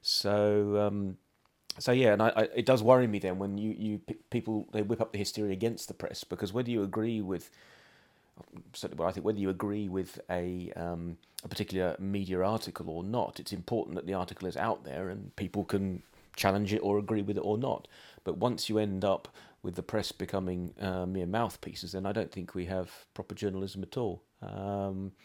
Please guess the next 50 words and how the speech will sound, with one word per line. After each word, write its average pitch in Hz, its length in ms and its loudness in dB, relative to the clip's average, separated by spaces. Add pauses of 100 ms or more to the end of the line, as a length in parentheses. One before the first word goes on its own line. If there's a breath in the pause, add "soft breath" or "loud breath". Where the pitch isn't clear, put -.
(580 loud breath)
so - 120 -4
yeah, 139 140 4
I'd 107 60 -2
be 135 80 0
interested 127 280 -4
to - 80 -10
see 95 180 0
what, - 160 0 (320)
what 101 180 -4 (340)
people 92 260 -8
think 104 240 -2
about 82 240 0
that. 104 180 0
And, 98 260 -6
and 101 80 -2
again, 101 360 2
it 67 60 -4
was 98 100 -2
just - 180 -6
a, 92 180 -2
a - 200 -4
thought - 400 -2
that - 180 -4
was 92 340 -6
running 101 360 0
through 107 160 -2
my 98 180 0
head 98 240 -4
this 90 180 -10
morning. 92 540 -2
Um, 92 480 -4 (560 loud breath)
and, 92 680 -8
um, 92 500 -2 (160)
and - 160 -14
I, 87 200 -4
I'm, 92 380 -4
yeah, - 220 -10
maybe 90 260 0
I'm 85 120 0
making 92 320 -4
a, 87 200 -6
a 85 100 -4
mountain 95 380 -2
out 95 100 0
of 90 60 -4
a 95 60 -4
molehill, 90 460 0
but 82 160 -2
I 104 160 -2
am 107 280 -2